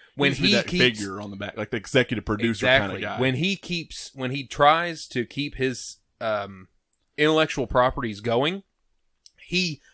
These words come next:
Speaker 2: hurts them. He destroys them.
Speaker 1: Well, I think, what I think it is, I think, uh, I think you need to, I think as a visionary, you need to find somebody who can match your vision, who could, who can understand your vision, but be a better filmmaker and, and, and help you put that vision on screen. Does that make
Speaker 2: Yeah.
Speaker 1: sense?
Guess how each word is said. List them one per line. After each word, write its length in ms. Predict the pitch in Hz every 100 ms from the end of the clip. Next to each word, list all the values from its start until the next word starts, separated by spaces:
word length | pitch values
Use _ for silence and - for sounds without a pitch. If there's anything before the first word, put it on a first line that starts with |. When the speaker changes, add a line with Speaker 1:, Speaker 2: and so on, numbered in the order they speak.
| _
Speaker 2:
hurts 340 | - 180 -
them. 240 | 127 98 95
He 160 | 151 190
destroys 580 | 175 - 165 151 127
them. 100 | 101
Speaker 1:
Well, 80 | 165
I 80 | 180
think, 240 | - 190
what 100 | 160
I 100 | 160
think 240 | 147 185 170
it 60 |
is, 120 | 156 143
I 100 | 131
think, 440 | - 185 185 -
uh, 340 | 139 123 110 104
I 100 | 120
think 180 | 156 170
you 80 | 160
need 180 | 151 139
to, 100 | 123
I 80 | 127
think 200 | 170 165
as 140 | 131
a 80 | 117
visionary, 580 | 110 127 123 117 110 107
you 120 | 110
need 160 | 117 107
to 80 |
find 420 | 101 - 123 123 113
somebody 440 | 123 117 113 113
who 200 | 113 117
can 480 | - 117 107 101 95 - _ _ _ -
match 400 | 120 127 123 143
your 120 | 135
vision, 420 | 139 139 156 156 -
who 140 | 135
could, 220 | 123 107 -
who 160 | 123
can 140 | 123 117
understand 460 | 110 104 - 120
your 100 | 131
vision, 460 | 127 135 127 143 139 _ _ _ _ _
but 200 | 127 113
be 120 | 127
a 40 |
better 220 | 117 117 110
filmmaker 600 | 120 123 131 127 143 143
and, 200 | 110 107 110
and, 200 | 110 110
and 120 | 107
help 240 | 120 113 120
you 260 | 110 101 _
put 200 | 143 -
that 220 | 113 104
vision 280 | 110 107 104
on 140 | 95
screen. 280 | - 117 98
Does 100 | 107
that 100 | 120
make 140 | 117
Speaker 2:
Yeah. 40 | 104
Speaker 1:
sense? 180 | 120